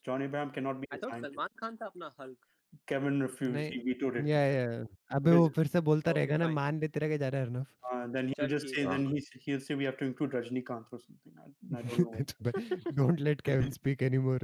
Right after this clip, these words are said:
Speaker 3: End the
Speaker 1: Yeah।
Speaker 3: podcast।
Speaker 1: Yeah। Thor is
Speaker 4: <laughs>
Speaker 1: Rana Daggubati। Loki is Fahad Faisal।
Speaker 3: फर-, फहद
Speaker 1: Hawkeye,
Speaker 3: फैसल।
Speaker 1: Fais-,
Speaker 3: फैसल नहीं।
Speaker 1: Faisal। Hawkeye is Ranbir Kapoor। Black Widow is Deep-, Deepika।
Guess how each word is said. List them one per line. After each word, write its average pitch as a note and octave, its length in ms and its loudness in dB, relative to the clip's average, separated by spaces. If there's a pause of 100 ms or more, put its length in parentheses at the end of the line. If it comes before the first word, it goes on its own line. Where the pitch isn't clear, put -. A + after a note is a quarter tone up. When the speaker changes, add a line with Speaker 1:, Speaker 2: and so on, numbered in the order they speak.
Speaker 3:
End C3+ 220 0
the D3+ 60 0
Speaker 1:
Yeah। B2+ 120 0
Speaker 3:
podcast। - 500 -2
Speaker 1:
Yeah। E3 260 -6 (420)
Thor E3 340 4
is E3+ 180 2
Speaker 4:
<laughs> E3 160 -6
Speaker 1:
Rana D3+ 240 2
Daggubati। C3+ 580 -2 (1120)
Loki C#3 360 -2
is D#3 120 -4
Fahad C#3+ 380 -4
Faisal। D3 300 -8 (1500)
Speaker 3:
फर-, B2+ 240 -8
फहद C#3 260 2
Speaker 1:
Hawkeye, F3 140 2
Speaker 3:
फैसल। G#2+ 400 -2 (500)
Speaker 1:
Fais-, C#3 60 0
Speaker 3:
फैसल A#2+ 320 -2
नहीं। B2 160 -4
Speaker 1:
Faisal। G2+ 260 -12 (960)
Hawkeye C#3+ 380 4
is D3 80 -4
Ranbir D3 280 0
Kapoor। D#3 420 -2 (400)
Black C#3 240 -2
Widow D#3+ 240 -2
is C#3 120 -6
Deep-, C#3 280 -8 (120)
Deepika। C#3+ 400 -8